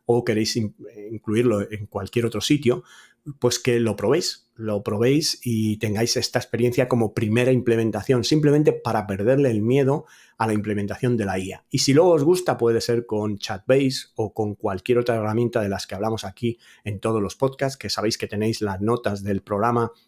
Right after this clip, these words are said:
en el podcatcher donde me escuchéis. Tenéis toda la lista de herramientas tras el capítulo con sus enlaces y podéis ir a la web para ver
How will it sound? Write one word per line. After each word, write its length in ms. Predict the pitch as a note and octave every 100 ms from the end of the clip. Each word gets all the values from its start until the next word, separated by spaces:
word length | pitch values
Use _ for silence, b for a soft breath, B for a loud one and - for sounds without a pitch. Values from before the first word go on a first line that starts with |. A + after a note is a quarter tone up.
| _ -
en 180 | G#2
el 160 | G2+ G2+
podcatcher 520 | G#2+ - A#2+ - A2
donde 240 | G#2+ G2 F#2+
me 100 | F2+
escuchéis. 640 | - G2+ - D#3 D#3 - b b b b
Tenéis 580 | - A2 A2+ A#2 - -
toda 280 | - C3+ C3
la 120 | B2
lista 340 | A#2+ B2+ - A#2
de 60 |
herramientas 500 | - A2 A#2+ A#2+ A2
tras 200 | - G#2 G2+
el 100 | G2
capítulo 520 | G#2+ D3 D3 C#3+ C3+
con 120 | A2+
sus 240 | - -
enlaces 580 | G#2 G#2+ B2 A#2+ A#2 - -
y 400 | G#2+ G#2+ G2+ G2
podéis 340 | F#2 F#2+ -
ir 80 | F#2+
a 60 |
la 100 | F2
web 280 | F#2+ C3+ C#3
para 200 | - F#2+
ver 220 | F2+ F#2+